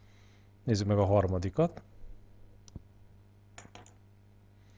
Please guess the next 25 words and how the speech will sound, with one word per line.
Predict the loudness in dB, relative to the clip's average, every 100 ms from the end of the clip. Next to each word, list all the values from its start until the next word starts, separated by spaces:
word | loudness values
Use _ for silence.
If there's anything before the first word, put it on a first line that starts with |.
| -20 -20 -12
Kettő | -2 -2 -2 -4 -4
k, | -2 0 0 0 -4 -12 -20 -20 -20 -20 -20 -20 -20
tehát | -8 -8
kettő | 0 0 0 -4 -2 -2 -4 -12
kis | -4 0 0 0
k | 0 0 -2
plusz | -4 -8 -8
nagy | -4 -6 -6
k, | -6
tehát | -4 -2 -4
a | -6 0
k-ban | 4 6 6 0 -2 -4 -8 -10 -14 -6
odébb | -4 -2 -2
megyünk | -4 -4 -6 -6
egyet, | -4 -2 0 -2 -6 -20 -20 -18 -16 -16 -14
annak | -6 -4 0
egyenlőnek | 2 2 2 0 -4
kell | -4 -4
lenni | -2 -2
azzal, | -4 -4 -4
hogy | -4 -4
kettő | -4 -4 -2 -4 -2
k | -2 -4 -4
plusz | -6 -8
kettő | -4 -4 -6 -8 -6 -6